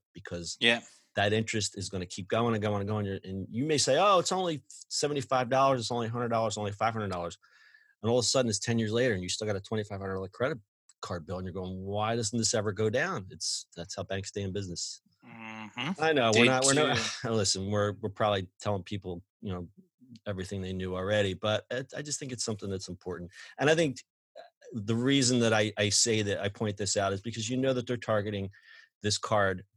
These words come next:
Speaker 1: to people who aren't, who are, who are either underbanked, underserved, or young people, young people who are looking to get in, and they're like, "Well, I don't have to use mommy's debit card anymore. I can get my own credit card, and I can buy my own stuff on Amazon."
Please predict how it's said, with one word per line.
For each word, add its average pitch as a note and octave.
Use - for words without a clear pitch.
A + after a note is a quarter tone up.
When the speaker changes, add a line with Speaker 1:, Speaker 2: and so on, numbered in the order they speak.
Speaker 1:
to G2
people B2
who A#2+
aren't, A2
who G#2+
are, G#2+
who A2+
are G#2+
either G2+
underbanked, A2+
underserved, G#2+
or E3
young F3
people, F#2+
young A#2
people C3+
who B2+
are B2
looking B2+
to C3+
get B2+
in, A#2
and G#2
they're A#2+
like, A2
"Well, A2+
I A#2+
don't C#3
have A#2
to G#2
use G#2
mommy's G#2
debit B2
card F2+
anymore. F2+
I G#2+
can A2
get F2+
my F2
own A#2
credit F2
card, E2
and F2
I G#2
can G2+
buy F2+
my E2
own A2
stuff F2+
on E2
Amazon." E2+